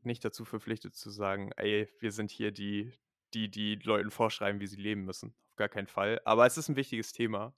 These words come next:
äh, wie es Lennart schon gesagt hat. Und ja,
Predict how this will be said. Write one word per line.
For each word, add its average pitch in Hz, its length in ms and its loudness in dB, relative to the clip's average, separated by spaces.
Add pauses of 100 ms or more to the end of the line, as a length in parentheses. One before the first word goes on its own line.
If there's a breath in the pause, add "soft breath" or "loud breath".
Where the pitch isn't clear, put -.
(160)
äh, 101 300 -8
wie 101 80 -16
es - 120 -16
Lennart 104 220 -10
schon 104 160 -12
gesagt 101 320 -14
hat. 107 180 -10 (880 loud breath)
Und 107 520 0 (160)
ja, 120 340 10